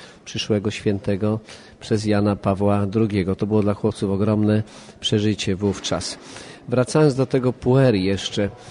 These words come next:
y, chciałbym powiedzieć, że w Rzeszowie pierwszym chórem chłopieco-męskim był chór pana Stanisława Steczkowskiego, znakomitego muzyka i chórmistrza, y, ojca znanej Justyny Steczkowskiej, polskiej artystki.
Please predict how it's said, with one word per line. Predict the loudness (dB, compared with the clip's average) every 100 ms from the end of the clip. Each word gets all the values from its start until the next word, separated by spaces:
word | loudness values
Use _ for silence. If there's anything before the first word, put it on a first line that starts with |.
| -20 -20 -8
y, | 0 2 2
chciałbym | 0 0 2 2 4
powiedzieć, | 2 4 0
że | 2 0 0
w |
Rzeszowie | 0 -2 0 0 2 2 2
pierwszym | 0 0 0 0 -2 2
chórem | 4 4 2
chłopieco-męskim | 0 -2 0 2 4 2 0 -4 0 0
był | 4 4 4
chór | 0 4 6 4 0 -6 -20 -20 -20 -20 -20 -6 2
pana | 2
Stanisława | 2 2 2 4 4 2
Steczkowskiego, | 0 -6 -2 -2 -2 -2 0 2 0 0 -8 -20 -20 -20 -20 -8
znakomitego | 2 2 4 2 4 4 6 6
muzyka | 4 2 0 -2 0 0
i |
chórmistrza, | 0 0 2 0 0 0 2 2 0 -8 -20 -20 -20 -16 0
y, | 4 6 6 2 -2 0
ojca | 4 4 6 2
znanej | 4 4 6 4 4 0 -6 -10
Justyny | -4 -4 2 4 4
Steczkowskiej, | 2 -2 -2 -2 -2 -4
polskiej | 0 -2 0 0 0
artystki. | 0 -4 -4 -6 -4 -2 -2